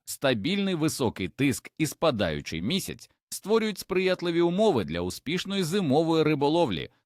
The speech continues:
особливо для цілеспрямованого пошуку хижака та миня. Ну що ж, друзі, бажаю вам ні хвоста, ні луски. Обов'язково поділіться своїми враженнями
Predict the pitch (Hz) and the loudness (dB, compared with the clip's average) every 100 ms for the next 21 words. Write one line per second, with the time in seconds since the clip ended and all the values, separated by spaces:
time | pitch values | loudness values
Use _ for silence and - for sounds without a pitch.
0 | _ - 147 - 113 90 202 185 87 71 | _ 2 2 2 0 2 2 2 0 0
1 | 110 - 170 170 - 180 185 233 226 220 | -2 0 0 0 -2 -2 2 2 2 2
2 | 208 214 202 _ 110 139 139 170 147 185 | 2 2 0 _ 2 4 4 0 4 6
3 | 175 _ _ - 95 80 71 104 131 - | 6 _ _ -6 -4 -4 -4 0 2 2
4 | 135 127 113 78 52 - _ _ - 113 | 2 4 2 0 -6 -14 _ _ -4 0
5 | 147 - 175 135 92 104 92 76 67 - | 0 0 2 0 0 -2 -2 -4 -8 -2
6 | 110 113 156 160 135 113 113 123 123 127 | 0 2 2 4 4 4 4 0 0 -2
7 | - 165 165 160 165 175 147 - 67 - | 0 0 0 0 4 6 4 0 -10 -12
8 | _ _ - 165 123 95 82 - 175 208 | _ _ 0 2 4 0 -2 -4 2 4
9 | 196 175 131 92 87 123 - 139 123 113 | 4 2 0 0 -2 -2 -4 -4 -2 0
10 | 92 87 95 156 127 143 143 147 | 0 0 2 2 2 0 0 0